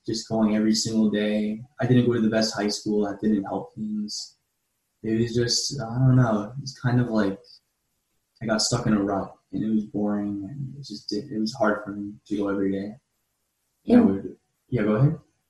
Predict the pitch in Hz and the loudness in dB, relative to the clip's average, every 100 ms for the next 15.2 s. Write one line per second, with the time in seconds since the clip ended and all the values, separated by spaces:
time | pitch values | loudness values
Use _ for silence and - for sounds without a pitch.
0 | - 214 220 269 269 294 - 262 262 254 | 2 6 8 8 8 4 4 4 4 4
1 | 240 226 226 202 214 208 214 202 202 - | 6 6 6 8 8 10 10 8 6 2
2 | - _ _ - 196 208 190 190 185 185 | -14 _ _ -6 0 6 8 8 6 8
3 | 208 208 202 190 185 185 - 185 190 180 | 10 10 8 6 4 2 2 6 8 6
4 | 175 175 - _ _ _ _ - - 185 | 2 -2 -8 _ _ _ _ 4 6 8
5 | 175 170 165 180 175 135 165 - 165 170 | 8 8 6 4 0 4 6 8 6 6
6 | 170 160 185 185 190 160 147 147 - 175 | 6 6 4 4 4 4 4 2 6 6
7 | 170 180 170 170 160 151 143 - _ _ | 8 8 8 8 6 4 0 -6 _ _
8 | 175 156 151 - 175 165 175 160 156 156 | 8 8 6 2 6 8 8 8 8 6
9 | 151 - 139 147 135 139 - 160 147 139 | 6 4 6 8 6 4 2 4 6 8
10 | 139 135 143 139 _ 151 147 143 156 151 | 8 8 4 0 _ 2 4 8 6 6
11 | 160 156 147 147 147 139 147 135 - 156 | 2 2 4 4 4 4 4 4 4 4
12 | 139 - 139 - 135 135 139 - _ - | 4 2 2 4 4 6 2 0 _ -6
13 | 135 143 139 147 139 - - _ - _ | -2 0 0 0 0 -2 -4 _ -20 _
14 | _ _ _ _ _ _ - 147 135 135 | _ _ _ _ _ _ -4 -4 -2 -4
15 | 131 | -6